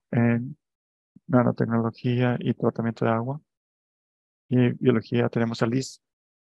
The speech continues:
que ayuda con el cern,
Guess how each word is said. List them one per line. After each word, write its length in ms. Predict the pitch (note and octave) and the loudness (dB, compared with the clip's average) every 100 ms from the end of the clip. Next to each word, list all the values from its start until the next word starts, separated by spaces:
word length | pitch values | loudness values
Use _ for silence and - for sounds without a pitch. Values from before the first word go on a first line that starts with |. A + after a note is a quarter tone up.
| _ _ _ - | _ _ _ 2
que 100 | B2+ | 4
ayuda 420 | A#2+ B2 C3 D3 - _ _ _ _ _ _ _ _ _ _ _ _ _ _ _ | 4 2 0 -4 -12 _ _ _ _ _ _ _ _ _ _ _ _ _ _ _
con 480 | - A#2+ A#2+ B2 - _ | -4 0 2 2 -4 _
el 220 | B2 A2+ | -2 -2
cern, 440 | - C3+ C3 D3 | 2 0 0 -10